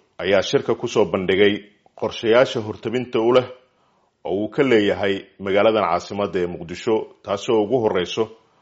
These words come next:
magaalo nabdoon oo nadiif ah, magaalo cagaaran, bulshada caasimadda oo hesha adeegyada aasaasiga ah, iyo in talada dib loogu celiyo bulshada si ay u soo doortaan hoggaankooda. Waxa uu sidoo kale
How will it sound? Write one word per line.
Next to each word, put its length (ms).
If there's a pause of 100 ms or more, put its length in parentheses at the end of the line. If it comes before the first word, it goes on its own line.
(240)
magaalo 340
nabdoon 500 (1080)
oo 100
nadiif 440
ah, 120 (380)
magaalo 400
cagaaran, 440 (560)
bulshada 440
caasimadda 580 (260)
oo 120
hesha 480
adeegyada 560
aasaasiga 680
ah, 80 (640)
iyo 260
in 380 (140)
talada 320
dib 200
loogu 300
celiyo 340
bulshada 440 (200)
si 220
ay 80
u 80
soo 240
doortaan 540 (520)
hoggaankooda. 600 (680)
Waxa 220
uu 80
sidoo 300
kale 200